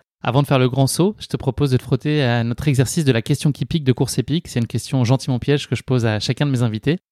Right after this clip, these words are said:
Donc, compte tenu de la course qui nous intéresse aujourd'hui, le nombre vingt va être très probablement cité, euh, à de nombreuses, euh, à de occasions dans cet épisode. Je te propose donc de lui rendre un vibrant hommage avec une question qui pique, consacrée au vingtième tome d'Astérix, qui n'est autre qu'Astérix en Corse.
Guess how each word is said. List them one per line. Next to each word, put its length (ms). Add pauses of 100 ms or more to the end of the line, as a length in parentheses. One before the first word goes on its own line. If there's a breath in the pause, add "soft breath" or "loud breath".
Donc, 100
compte 160
tenu 160
de 60
la 80
course 180
qui 100
nous 120
intéresse 340
aujourd'hui, 300
le 100
nombre 300
vingt 320 (100)
va 140
être 300
très 260
probablement 560
cité, 480
euh, 100 (340)
à 60
de 100
nombreuses, 440
euh, 340 (100)
à 60
de 260
occasions 360
dans 40
cet 220
épisode. 400 (180)
Je 140
te 80
propose 380
donc 160
de 40
lui 120
rendre 180
un 80
vibrant 340
hommage 240
avec 160
une 80
question 340
qui 160
pique, 360
consacrée 540
au 160
vingtième 440
tome 320
d'Astérix, 680
qui 120
n'est 160
autre 140
qu'Astérix 460
en 80
Corse. 440